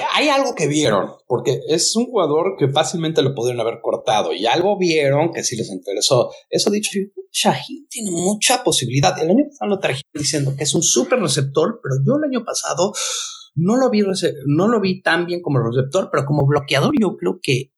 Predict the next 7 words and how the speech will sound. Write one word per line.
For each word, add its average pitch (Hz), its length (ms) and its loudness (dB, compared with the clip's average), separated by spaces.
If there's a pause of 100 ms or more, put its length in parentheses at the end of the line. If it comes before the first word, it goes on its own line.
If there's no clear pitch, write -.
que, 110 340 -6 (340)
que 104 240 -2
le 104 100 -12
fue 190 120 0
muy, 185 260 2
muy 170 240 2
bien, 165 420 0